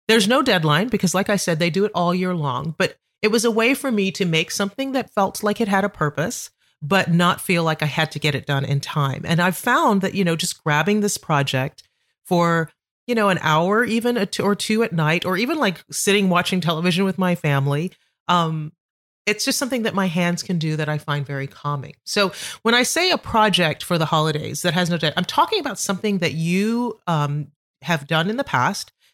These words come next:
that you find very calming, whether or not it's a cr-, maybe it's a jigsaw puzzle, or maybe it's, um,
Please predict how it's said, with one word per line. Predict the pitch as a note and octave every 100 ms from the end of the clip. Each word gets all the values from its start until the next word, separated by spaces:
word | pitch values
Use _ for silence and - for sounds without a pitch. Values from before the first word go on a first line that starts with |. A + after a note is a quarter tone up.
| -
that | F#3
you | F3+ F3+
find | - F3 F#3+ A3+
very | G#3+ G3+ F#3+ F#3
calming, | - C3+ A#2+ - -
whether | D#3 D#3 D#3+
or |
not | D3+ D3+ C#3+ -
it's | C#3+ - - - _ _ _ _ _
a | F3
cr-, | F3 - - E3
maybe | E3 F3+
it's | F#3+ -
a | G3 F#3+ F#3+ F#3+ F#3+ E3+
jigsaw | - C4 - F#3
puzzle, | E3 C#3+ C3 - -
or | E3+ E3+ D#3+ D#3+ - _ _ -
maybe | D#3+ D#3+ E3 F3 -
it's, | E3+ - -
um, | F3 E3 E3 D#3+ D#3+